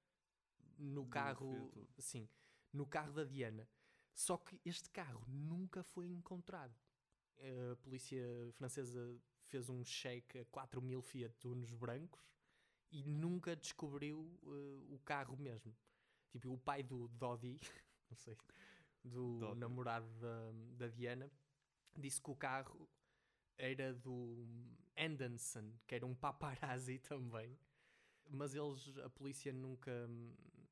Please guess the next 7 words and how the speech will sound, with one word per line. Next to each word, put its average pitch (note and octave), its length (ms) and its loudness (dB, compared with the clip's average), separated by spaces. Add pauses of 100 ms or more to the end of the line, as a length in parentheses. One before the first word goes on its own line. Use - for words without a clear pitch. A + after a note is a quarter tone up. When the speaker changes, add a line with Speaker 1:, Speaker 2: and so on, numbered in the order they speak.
(120)
Speaker 1:
nunca D3 320 4
Speaker 2:
Hum. D3 40 4
Speaker 1:
verificou B2+ 800 0
Speaker 2:
Certo. A2 200 -12 (300)
Speaker 1:
que C3 120 -2
houvesse A#2+ 280 2
correspondência. A2 720 -4